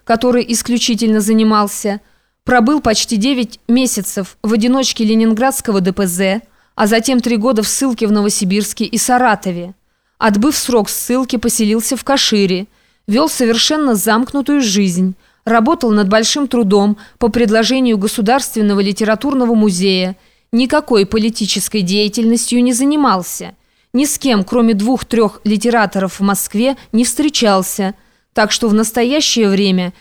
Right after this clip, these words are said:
не могло быть никаких новых оснований для нового моего ареста. А между тем, двадцать девятого сентября сего года я был арестован,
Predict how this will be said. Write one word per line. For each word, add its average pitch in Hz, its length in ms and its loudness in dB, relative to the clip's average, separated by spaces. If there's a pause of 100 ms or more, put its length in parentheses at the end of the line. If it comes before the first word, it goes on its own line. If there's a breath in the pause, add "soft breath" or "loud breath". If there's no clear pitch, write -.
(180 soft breath)
не 247 120 2
могло 247 360 2
быть 185 180 0
никаких 247 580 0
новых 208 360 0
оснований 202 680 0 (180 soft breath)
для 208 220 2
нового 220 420 2
моего 208 460 2
ареста. 202 680 -4 (400)
А - 100 -2
между 226 320 2
тем, 226 280 2
двадцать 220 400 0
девятого 202 420 0
сентября 208 540 0
сего 190 320 0
года 196 460 0 (320 soft breath)
я 285 160 2
был 294 200 4
арестован, 214 720 0